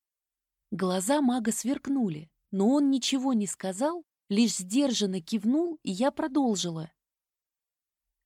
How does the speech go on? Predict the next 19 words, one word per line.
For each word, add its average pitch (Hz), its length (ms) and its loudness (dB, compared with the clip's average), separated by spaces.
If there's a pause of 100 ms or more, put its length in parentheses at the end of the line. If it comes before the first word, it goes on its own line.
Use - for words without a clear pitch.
В 208 120 -2
этот 302 320 2
раз 339 260 0
я 247 160 0
знала, 302 380 0
что - 220 -2
нужно 240 360 2
делать, 202 520 -2 (220)
и 254 100 2
успела 294 520 2
припаять 247 640 0
к - 60 -20
кольцу 226 400 0
цепочку, 277 760 -2 (240)
на 220 120 4
которой 302 480 0
следящее 269 680 -2
заклинание 247 800 0
оставила. 180 640 -4